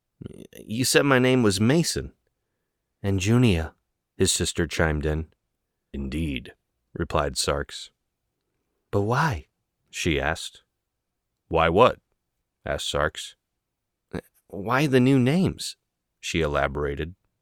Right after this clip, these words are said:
Sarks grinned. "Well, names typically imply purpose, so I would imagine it has to do with that. If you don't understand them now, then the Spirit of Light will make their meaning clear in time." Suddenly a wave washed just far enough ashore to wet the bottom of their feet.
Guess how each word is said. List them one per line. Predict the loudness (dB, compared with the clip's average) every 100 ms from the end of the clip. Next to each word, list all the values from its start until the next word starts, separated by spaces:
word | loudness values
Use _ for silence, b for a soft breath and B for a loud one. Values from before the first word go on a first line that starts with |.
| _ _ _ _ _
Sarks | 2 4 4 -2
grinned. | 0 -2 -4 -14 _ _ _ _ _ _
"Well, | 2 4 4 2
names | 2 4 4 4 2
typically | 4 4 6 8
imply | 8 6 8 8 6
purpose, | 6 4 4 -2 -2
so | 2 6
I | 8
would | 8
imagine | 6 6 6 6 4
it | 6
has | 6 4
to | 0
do | 0 0
with | 0 0
that. | -2 -2 -8 -20 _ _ _ _ -6
If | 0
you | 6
don't | 6 8
understand | 6 6 6 6 6
them | 4 2
now, | 2 0 -2 0
then | 4 6
the | 4
Spirit | 4 6 8
of | 6 6
Light | 6 6
will | 2
make | 2 2 2
their | 0
meaning | 2 2 2 -2
clear | -2 0 0 -2
in | -8
time." | -2 -2 -2 -10 _ _ _ _ _ _ _ _ _
Suddenly | 0 4 6 8
a | 8
wave | 8 8 6 4 4
washed | 4 4 4
just | 2 2
far | 4 6 6
enough | 6 2 0
ashore | -4 4 4 4 2
to | 4
wet | 2 2
the | 2
bottom | 4 4 2
of | 0 -2
their | -4
feet. | -2 -8 -8 -12